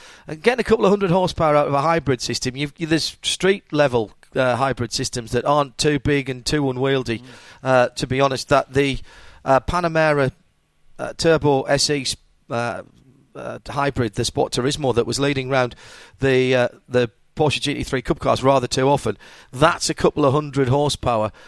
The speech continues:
Speaker 1: on that car bolted onto a five hundred horsepower, uh, V eight, uh, engine, four litre V eight. So th-, those
Speaker 2: Yeah.
Speaker 1: systems aren't, aren't pie in the sky.
Speaker 2: No, they're not, and, and, and they are, you know, they're relevant to, to road car technology nowadays. And
Speaker 1: That's key.
Speaker 2: I think it doesn't, I think it doesn't need to be,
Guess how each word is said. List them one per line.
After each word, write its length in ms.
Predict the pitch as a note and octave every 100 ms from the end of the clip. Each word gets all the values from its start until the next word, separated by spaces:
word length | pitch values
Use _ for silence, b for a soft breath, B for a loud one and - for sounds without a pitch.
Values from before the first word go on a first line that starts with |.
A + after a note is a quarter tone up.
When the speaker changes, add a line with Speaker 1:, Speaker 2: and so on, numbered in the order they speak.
| B -
Speaker 1:
on 180 | C#3+ C3+
that 220 | C#3 -
car 280 | C#3+ C3 A2+
bolted 340 | C#3 C3+ C3
onto 260 | C3 B2+ A#2+
a 40 |
five 260 | A#2 C3+ B2
hundred 260 | B2+ B2+
horsepower, 560 | A#2 B2+ - B2 A#2 A2+ B B B
uh, 160 | B2 A#2+
V 320 | A#2 C3+ C3+
eight, 320 | B2+ A#2+ - - b b
uh, 160 | - B2
engine, 340 | D3 C3+ A#2 G#2+
four 220 | - C3
litre 300 | B2 - G#2+ B B
V 200 | - C#3
eight. 220 | D3 B2+ -
So 160 | D#3
th-, 160 | C#3 C3+
those 260 | D#3+ G3+
Speaker 2:
Yeah. 60 | -
Speaker 1:
systems 400 | F#3+ - D#3 B2
aren't, 320 | E3+ E3+ D#3+ -
aren't 300 | F3+ E3 -
pie 220 | F3 E3
in 180 | D#3 C#3+
the 60 |
sky. 460 | C3+ A3+ C#4+ - - _
Speaker 2:
No, 220 | C#3+ E3
they're 100 | C3+
not, 240 | C#3 E3+ D3+
and, 200 | C#3+ D3
and, 220 | D3+ D3
and 200 | D#3+ C#3+
they 100 | D3
are, 220 | D3 D3+ D#3+
you 80 | C3
know, 60 |
they're 120 | A#2+
relevant 400 | B2+ D3+ D#3 C#3 -
to, 280 | C3 C3+
to 180 | - C#3
road 220 | B2+ C#3+
car 200 | C3 C3
technology 540 | B2 C#3 C3 B2+ A#2+ A#2
nowadays. 500 | A#2 A#2+ A#2+ D3 C#3
And 80 | G#2
Speaker 1:
That's 220 | G#2+ -
key. 200 | - A2
Speaker 2:
I 100 | F#2
think 180 | F#3 E3+
it 140 | D3+
doesn't, 340 | F#3+ E3 - -
I 120 | D#3+
think 180 | G3 E3+
it 140 | D3+
doesn't 320 | G3+ F3+ D#3+
need 240 | D3 C#3+ A#2
to 80 |
be, 320 | A#2 B2+ B2